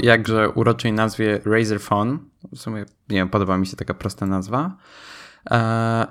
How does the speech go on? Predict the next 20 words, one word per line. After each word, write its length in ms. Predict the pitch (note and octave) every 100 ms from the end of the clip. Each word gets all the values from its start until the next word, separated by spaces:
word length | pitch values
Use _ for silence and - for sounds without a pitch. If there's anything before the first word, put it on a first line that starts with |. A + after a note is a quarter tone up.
| - -
i 80 |
tak, 260 | B2 A#2+ B2
e, 180 | B2 A#2+ -
Razer, 480 | C3 C#3 B2+ C3+
jeżeli 840 | B2 A#2+ B2 B2+ A#2 A#2 A2+ A2 A2 D2
śledziliście 580 | A2+ B2 A#2+ A#2+ B2 B2+
temat, 720 | A#2+ - - B2+ E3 F3+ -
to 200 | - B2+ B2
możecie 420 | B2 B2 B2 A2+
wiedzieć, 640 | A#2 A2+ A#2 - - - A2+
e, 280 | A2 G#2+
że 380 | G2+ G2+ G#2 G#2+ - _ _ _
kupił 720 | - A#2+ B2 - A2 A2 G#2+
w-, 300 | G2+ - -
na 140 | G#2+ G2+
początku 400 | - A2+ - -
tego 240 | G#2+ G#2
roku 280 | G#2 G#2 G2
firmę 340 | - A2 G#2
Nextbit, 840 | G2+ G2 G2 G2+ - D3+ - -